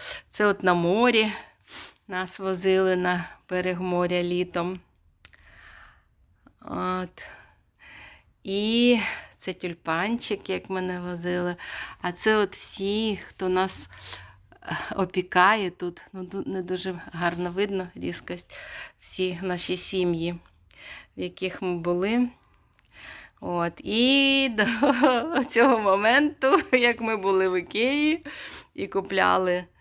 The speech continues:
меблі і інші товари, ем, для нового будинку, щоб його облаштовувати. Бачите?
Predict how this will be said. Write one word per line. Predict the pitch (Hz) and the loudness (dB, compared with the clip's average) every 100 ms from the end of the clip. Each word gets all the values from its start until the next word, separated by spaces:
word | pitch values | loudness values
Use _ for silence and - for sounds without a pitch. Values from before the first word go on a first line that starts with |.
| _ _ | _ _
меблі | 185 196 254 247 254 262 | -4 0 2 2 2 2
і | 208 | 2
інші | 190 190 190 202 | 0 0 -2 -4
товари, | - 175 175 214 254 277 - _ _ _ - _ | 0 2 6 6 4 -2 -8 _ _ _ -20 _
ем, | 185 180 175 180 180 180 180 175 - _ _ _ _ _ _ _ - - - - _ _ _ _ _ - - | -8 -4 -2 -2 0 -2 -2 -6 -14 _ _ _ _ _ _ _ -14 -14 -14 -20 _ _ _ _ _ -20 -2
для | 180 185 | 4 4
нового | 190 185 214 226 | 4 2 2 2
будинку, | 190 175 170 180 175 - 175 - - _ _ _ _ _ - - - | 0 2 4 4 0 -6 -8 -10 -20 _ _ _ _ _ -20 -20 -8
щоб | - 180 | -4 2
його | 185 190 208 | 2 4 2
облаштовувати. | 185 170 170 - 170 165 165 160 170 | 4 0 -2 -2 0 0 -2 -4 -4
Бачите? | 190 240 - - | -2 -2 -4 -6